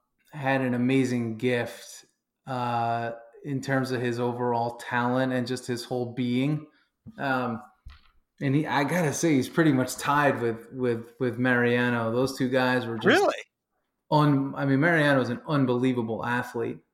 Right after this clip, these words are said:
Speaker 1: Um, the two of those guys, yeah, I, I, I can't put one ahead of the other. I, I would, uh, yeah, two amazing, two amazing athletes. And,
Speaker 2: Like,
Speaker 1: and
Speaker 2: I, I genuinely wouldn't put Mo in that category from an outside perspective. I mean, I just don't,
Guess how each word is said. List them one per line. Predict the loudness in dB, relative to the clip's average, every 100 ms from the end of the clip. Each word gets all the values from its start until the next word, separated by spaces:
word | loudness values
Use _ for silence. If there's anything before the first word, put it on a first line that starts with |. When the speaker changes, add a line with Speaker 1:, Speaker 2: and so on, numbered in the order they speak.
| _
Speaker 1:
Um, | -14 -12 -10 -12 -14 _ _ _ _ -20 -20 _
the | -8
two | 6 8
of |
those | 8 4
guys, | 2 0 -2 -4 -4
yeah, | 2 4
I, | 4
I, | 4 2 0 0
I | 2
can't | 2 2
put | 2 2
one | 4 4
ahead | 4 4
of | 4
the | 2 2
other. | 2 2 2
I, | 2
I | 0 -4 -4
would, | -2 0
uh, | 0 0 0 -6 -20 _ _ _ _ _ _ _ _ _ _ _ 0
yeah, | 2 2 -2 -12 _ 2
two | 6
amazing, | 6 6 6 2 -2
two | 2 2
amazing | 4 2 0 -4
athletes. | -6 -4 -4 -6 -10 -20 _
And, | 0
Speaker 2:
Like, | 4 6
Speaker 1:
and | 6
Speaker 2:
I, | 4 2 -6 _ _ 0
I | 0
genuinely | 0 0 4 4 2 0 0 -2
wouldn't | -4 2 4 4 0 -8
put | 0 2 2 -2
Mo | -4 2 4 4 2 0
in | -4 0
that | -2 0
category | 2 2 4 0
from | 2 2
an | 6
outside | 4 2 -4
perspective. | -2 0 0 0 0
I |
mean, | 2 4
I | 2
just | -2 -2
don't, | -2 -2